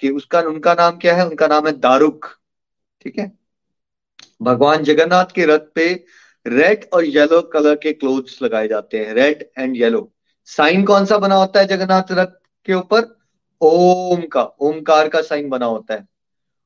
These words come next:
और जो रथ के ऊपर झंडा लगा होता है, ध-, ध्वजा ऊपर,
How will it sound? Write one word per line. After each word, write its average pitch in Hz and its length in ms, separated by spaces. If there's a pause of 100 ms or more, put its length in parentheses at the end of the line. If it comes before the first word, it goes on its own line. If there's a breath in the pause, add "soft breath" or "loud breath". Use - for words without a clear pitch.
(160)
और 170 560
जो 180 680 (800)
रथ 151 240 (120)
के 214 80
ऊपर 190 320
झंडा 151 400
लगा 196 180
होता 180 240
है, 156 140
ध-, 147 120
ध्वजा 143 480
ऊपर, 139 440